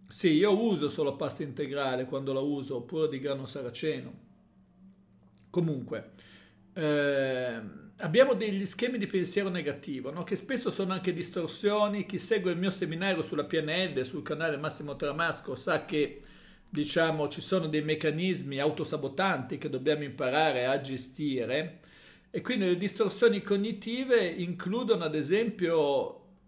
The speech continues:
castro-, ehm, diciamo, catastrofizzazione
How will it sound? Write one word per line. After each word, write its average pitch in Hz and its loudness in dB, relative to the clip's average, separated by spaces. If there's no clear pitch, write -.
castro-, 190 0
ehm, 139 0
diciamo, 151 0
catastrofizzazione 180 0